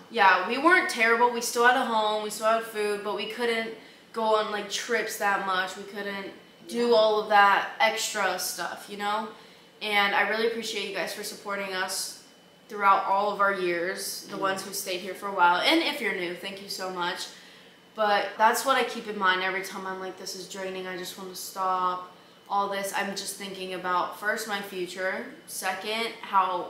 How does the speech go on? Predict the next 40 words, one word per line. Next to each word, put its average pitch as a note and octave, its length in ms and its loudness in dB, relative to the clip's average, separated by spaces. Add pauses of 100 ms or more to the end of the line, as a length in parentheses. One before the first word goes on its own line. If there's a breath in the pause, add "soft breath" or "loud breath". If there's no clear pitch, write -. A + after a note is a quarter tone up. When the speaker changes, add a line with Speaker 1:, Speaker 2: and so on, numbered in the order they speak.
(120)
Speaker 1:
my G3 160 -4
mom G3 260 2
would F#3+ 180 -6
literally G3 220 -6
have F#3+ 100 -2
to G3 80 -8
go F#3 160 -4
back F#3 240 -4
to F#3+ 40 -12
work F#3 180 -6
and F3 100 -8
I F3+ 80 -4
would F#3 100 -8
never F3+ 240 -4
see F#3 220 -6
her, F#3 440 -4
and F3 220 -6
I F3+ 120 -2
don't, F#3 180 -6 (520 soft breath)
I G3 100 0
don't G#3 100 0
know G#3+ 80 2
how G3 180 10
I F3+ 100 4
would F3+ 100 -2
feel F#3 200 -6
about F3 280 -6
that. F3 80 -2
Speaker 2:
And - 160 2
Speaker 1:
Like A#3 80 2
Speaker 2:
because A#3 340 0
you A#3 160 0
want, A3+ 580 2
don't G#3+ 280 -2
work A3 220 0
for F#3 280 -4
other G3+ 360 0
people. E3+ 480 -4
Speaker 1:
Yeah, C4 240 12
Speaker 2:
Like, A3 80 2